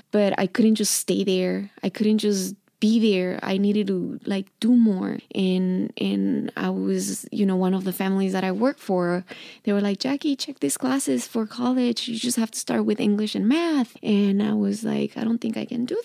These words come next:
this. It's too expensive." And, um, I went there, and of course, you know, I needed a social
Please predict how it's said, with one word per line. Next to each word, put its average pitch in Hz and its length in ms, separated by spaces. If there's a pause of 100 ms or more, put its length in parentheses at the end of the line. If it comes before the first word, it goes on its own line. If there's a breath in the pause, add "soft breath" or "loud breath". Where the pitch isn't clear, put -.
this. - 220
It's - 140
too - 160
expensive." 311 760 (160)
And, 202 320
um, 190 600 (440)
I 196 140
went 269 320
there, 220 300
and 202 680
of - 120
course, 202 400
you 208 80
know, 196 180
I - 80
needed 202 320
a 185 60
social - 500